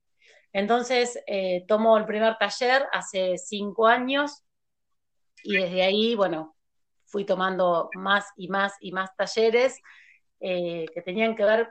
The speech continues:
más que nada con mi propia expansión. Y bueno, para, para pasarlo como más a, a lo, a lo corriente, a lo cotidiano, me di cuenta que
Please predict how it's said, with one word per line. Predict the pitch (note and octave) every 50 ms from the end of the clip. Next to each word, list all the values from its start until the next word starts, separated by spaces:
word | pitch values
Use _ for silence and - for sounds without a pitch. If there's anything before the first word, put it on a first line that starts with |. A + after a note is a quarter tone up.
| -
más | _ F#3+ G3 G#3+ A3 G#3+
que | - - A3
nada | A3+ A#3 B3 B3 B3
con | A#3+ G3 F#3 F3+
mi | F3+ F3 F3
propia | - - G3+ G#3 G#3 G#3 A3 G#3 G3+ F#3+ F#3 F3+ F3 F3 F3+
expansión. | F#3 F3 - - _ F#3 F3+ F3 F3 F3+ F3+ - - F3+ E3+ D#3 D3+ D#3 D3+ D3 _ _ _ _ _ _ _ _ _ _ _ _ _
Y | A3+ G#3+ G#3+ G#3+ G#3+ G#3
bueno, | G#3 B3 A3+ G3+ F#3 F#3 - - _ - _ _ _ _ _ _ _ _
para, | _ F#3+ F#3 F3+ E3+ F3 F3+ F3+ -
para | - F3 F3+ F3 E3+ -
pasarlo | F3+ F3 F3 - A3+ A3 A3 A#3+ A#3+ A3+
como | A3 G#3+ F#3 F3+ F3+ F3+
más | F#3+ G3+ G3+ A3 G#3+ - - - -
a, | F#3 E3+ E3 D#3+ D#3 E3 E3+ - - E3+ E3
a | D#3+
lo, | D#3+ D#3+ D#3+ D#3+ D#3 D#3 E3 - -
a | E3 E3+
lo | E3 D#3+ D#3
corriente, | - F3+ F3 F3+ F#3 G#3+ A3 A3 A3 A3 A3 G#3+ G3
a | F3
lo | F3 E3+ -
cotidiano, | - E3+ - F#3+ F#3 F#3+ G#3+ A#3+ B3 A#3+ A#3+ A#3+ B3 B3+ C4+ C4+ C4 - - - - _ - _ _ _ _
me | F#3+ F#3+
di | G3+ A#3 A3+
cuenta | A#3 B3+ B3+ B3+ A#3+ C4 B3 B3
que | - G#3+ G3 F#3+ F#3 F3 E3+ E3+ -